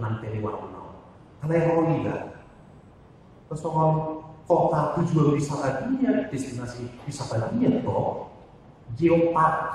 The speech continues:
Caldera Toba, Imanari, Kudu Samose.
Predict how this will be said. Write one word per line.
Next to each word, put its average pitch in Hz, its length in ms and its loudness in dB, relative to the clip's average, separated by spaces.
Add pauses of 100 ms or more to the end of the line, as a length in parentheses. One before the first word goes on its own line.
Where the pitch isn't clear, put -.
(240)
Caldera 190 680 2
Toba, 233 680 4
Imanari, 123 720 0 (100)
Kudu 220 220 4
Samose. - 480 -2